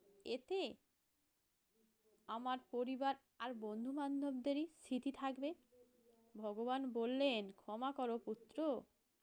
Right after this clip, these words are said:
এরা তো তোমার কখনোই তোমার ছিল না, তারা হলো তোমার জীবনের চলার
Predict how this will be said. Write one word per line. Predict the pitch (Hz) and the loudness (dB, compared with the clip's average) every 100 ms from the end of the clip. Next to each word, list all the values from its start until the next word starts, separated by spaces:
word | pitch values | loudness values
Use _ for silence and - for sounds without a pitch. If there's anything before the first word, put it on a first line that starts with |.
| _ | _
এরা | - 233 247 | -4 -2 0
তো | 254 311 | -2 -2
তোমার | 294 302 311 - | -2 -2 -2 -2
কখনোই | 254 262 339 359 427 - _ - | -2 -2 -2 0 -2 -6 _ -10
তোমার | 330 392 381 | -2 0 -2
ছিল | - 269 214 | -2 0 0
না, | 190 175 - _ _ _ _ _ | 0 -4 -10 _ _ _ _ _
তারা | - 220 254 | -2 2 2
হলো | 269 320 370 226 - _ _ | 2 2 2 0 -6 _ _
তোমার | 240 285 311 262 | -6 -2 -2 -2
জীবনের | - 247 240 254 269 349 - _ _ _ _ - | -2 -2 0 0 0 -2 -4 _ _ _ _ -6
চলার | 226 214 247 | -2 2 2